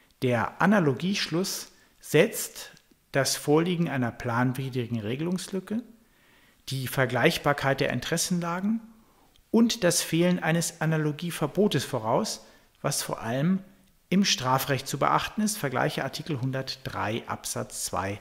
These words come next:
Grundgesetz. Die den methodischen Schritt der Analogie rechtfertigende Lücke liegt vor,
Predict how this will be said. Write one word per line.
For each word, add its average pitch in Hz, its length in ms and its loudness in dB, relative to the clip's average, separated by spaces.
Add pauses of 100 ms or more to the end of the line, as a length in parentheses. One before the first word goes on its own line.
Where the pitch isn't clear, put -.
(320)
Grundgesetz. 151 720 2 (2000)
Die 185 80 0
den 190 220 8
methodischen 180 880 2 (160)
Schritt - 460 2
der 143 140 2
Analogie 160 580 2
rechtfertigende 143 880 0
Lücke 131 400 -2
liegt 135 320 -4
vor, 254 420 -4